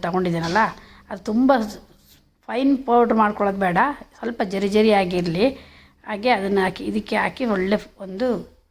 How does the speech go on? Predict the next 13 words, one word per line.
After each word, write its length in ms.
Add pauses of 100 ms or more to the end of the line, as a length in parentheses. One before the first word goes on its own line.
(440)
ಬಾಡಿಸ್ಕೊಳ್ವ. 580 (520)
ಅದಕ್ಕೆ 220
ಒಂದು 140
ಸ್ವಲ್ಪ 400 (160)
ನೀರು 200
ಹಾಕಿ, 300 (440)
ಇದಕ್ಕೆ 280 (460)
ಒಂದು 220
ಅರ್ಧ 220 (100)
ಲೋಟ 160 (120)
ನೀರು 200
ಹಾಕಿ, 240
ಇದಕ್ಕೆ 280